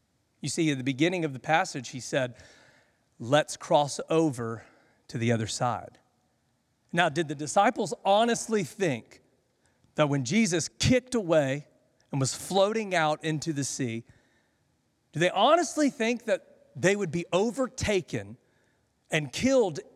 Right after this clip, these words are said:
out at that sea, in the Sea of Galilee, along with Jesus?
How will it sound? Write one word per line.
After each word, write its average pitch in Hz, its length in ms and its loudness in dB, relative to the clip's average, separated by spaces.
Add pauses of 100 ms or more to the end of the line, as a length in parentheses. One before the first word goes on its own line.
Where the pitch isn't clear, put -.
(160)
out 202 280 4
at 180 180 0
that 165 200 0
sea, 107 340 -10
in 117 80 -10
the 123 60 -6
Sea 160 260 -4
of 131 100 -6
Galilee, 113 480 -2 (500)
along 131 380 2
with 139 180 -6
Jesus? - 520 -14